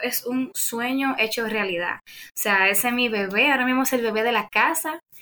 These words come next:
el, el bebé de Máximo <laughs> también, y, y estamos poniendo todos nuestros esfuerzos ahí. También,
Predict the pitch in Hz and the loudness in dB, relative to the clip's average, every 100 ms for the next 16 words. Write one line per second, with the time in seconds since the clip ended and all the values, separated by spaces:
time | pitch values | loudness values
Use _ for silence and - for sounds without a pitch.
0 | - - 214 208 196 214 208 208 226 214 | -20 -6 0 0 0 -2 -2 -2 -2 2
1 | 220 330 381 294 269 269 233 208 214 262 | 2 0 -4 -2 0 2 2 0 -2 -2
2 | 330 381 - - - - - 233 226 - | -4 -6 -12 -20 -20 -12 -4 -2 -2 -2
3 | 226 226 247 254 240 214 226 240 247 220 | -2 0 -2 -2 -4 -2 -4 -4 -6 -6
4 | 214 - 214 214 220 - 196 196 302 339 | -6 -4 -4 -2 -2 0 2 2 0 -4
5 | _ - - _ 220 214 202 214 214 254 | _ -20 -20 _ 2 2 0 0 0 0